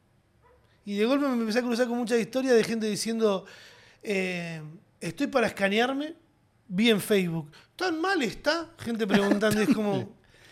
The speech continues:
Speaker 2: Y es que la gente tiene necesidad de plata y el peligro real de qué está pasando no es claro.
Speaker 1: No, no es claro, es que tampoco es que hay un peligro,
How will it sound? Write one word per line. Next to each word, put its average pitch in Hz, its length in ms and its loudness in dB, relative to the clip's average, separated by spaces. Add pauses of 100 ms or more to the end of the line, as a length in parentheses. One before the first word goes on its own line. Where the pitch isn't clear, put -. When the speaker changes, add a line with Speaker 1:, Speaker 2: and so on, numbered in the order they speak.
(280)
Speaker 2:
Y 180 80 -4
es 185 60 -6
que 214 100 -4
la 190 100 2
gente 226 260 -2
tiene 185 260 2
necesidad 147 360 -2
de 139 80 2
plata 165 440 2
y 156 180 2
el 135 140 0
peligro 156 520 4
real 131 540 4
de 120 160 -2
qué 131 100 -6
está 123 300 -2
pasando 147 480 0
no 131 120 -2
es 143 140 -6
claro. 98 460 -6 (320)
Speaker 1:
No, 240 340 0
no 220 240 2
es - 80 -4
claro, 262 300 6
es - 60 -2
que 208 120 -10
tampoco 220 320 0
es - 60 -10
que 226 100 -4
hay 233 80 -2
un 196 240 -6
peligro, 190 720 -10